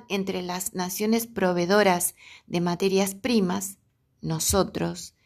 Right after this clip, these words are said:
el tercer mundo o el último, y las que les agregan valor, el primer mundo, porque es ahí donde se generaba el trabajo para mayor cantidad de gente,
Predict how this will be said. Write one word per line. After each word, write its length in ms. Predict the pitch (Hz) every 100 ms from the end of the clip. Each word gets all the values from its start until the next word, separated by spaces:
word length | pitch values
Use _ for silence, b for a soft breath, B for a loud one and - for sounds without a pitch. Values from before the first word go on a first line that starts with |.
| b b b
el 200 | 165 165
tercer 420 | 165 170 - 190
mundo 600 | 190 180 165 165 165 185 _ _ _ _ _ _
o 240 | 160 156
el 160 | 156 175
último, 600 | 160 156 156 160 165 - _ _ _ _ B B B B B -
y 140 | 247
las 280 | 233 233 233
que 160 | -
les 200 | 214 214
agregan 420 | 202 208 240 247 240
valor, 520 | 240 247 240 226 233 - _ -
el 180 | 165
primer 380 | 165 165 165 190
mundo, 540 | 196 208 170 156 160 - _ b b b b
porque 420 | 196 196 196 185
es 160 | 196 220
ahí 420 | 226 247 233 226
donde 300 | 233 180 170
se 140 | 170 175
generaba 480 | 170 170 190 214
el 100 | 214
trabajo 640 | 202 202 208 208 214 196 b b b
para 220 | - 175
mayor 480 | 170 175 - 254 220
cantidad 480 | 175 175 175 180 185
de 100 | 214
gente, 480 | 220 180 175 202